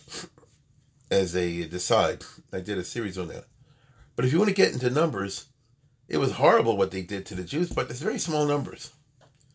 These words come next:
Similarly, the German Jews that came to this country earlier in eighteen hundreds, what were they running away from? Pinpricks. There was a little bit of violence, very little. Mostly it was stupid anti-Semitic laws.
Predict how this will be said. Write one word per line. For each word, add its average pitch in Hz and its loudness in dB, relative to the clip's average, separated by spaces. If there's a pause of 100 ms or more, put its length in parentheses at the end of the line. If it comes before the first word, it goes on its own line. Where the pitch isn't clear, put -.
(560)
Similarly, 123 4 (800)
the 104 -4
German 147 6
Jews 117 -2
that 104 -8
came 120 -6
to 104 -8
this 101 -8
country 107 -4
earlier 110 4
in 95 -2
eighteen 98 -8
hundreds, 80 -12 (540)
what 165 6
were 170 4
they 143 4
running 135 4
away 123 6
from? 87 -6 (320)
Pinpricks. - 0 (760)
There - -14
was 120 -2
a 131 2
little 226 6
bit 151 6
of 117 4
violence, 104 0
very 123 -4
little. 98 -4 (320)
Mostly 127 4
it 104 -6
was 98 0 (220)
stupid 120 -2 (260)
anti-Semitic 101 0
laws. 104 0